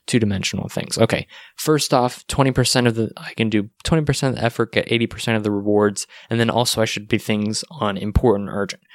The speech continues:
Great. Now, this thing completely blew my mind. I was like, "Okay, first off, everything that I do now to try to get more time in the future multiplies my time." So I can get an actual return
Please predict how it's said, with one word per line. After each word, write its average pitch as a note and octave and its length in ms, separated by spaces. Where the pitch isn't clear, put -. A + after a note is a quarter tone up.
Great. - 220
Now, C3 380
this D#3 280
thing D3+ 160
completely C3+ 440
blew C3 200
my A#2+ 100
mind. G#2+ 200
I - 20
was G#2 80
like, A2 120
"Okay, B2+ 300
first - 380
off, G2+ 240
everything C3+ 640
that A#2 100
I A2 80
do A2+ 180
now A2 460
to G#2+ 440
try A#2+ 240
to A#2 80
get A#2 300
more A#2 160
time A2+ 260
in G#2+ 60
the G2+ 60
future C#3+ 420
multiplies A#2 720
my F#2+ 140
time." - 340
So - 140
I D#3+ 120
can F3 140
get D3+ 160
an A#2 220
actual A#2+ 580
return D3 640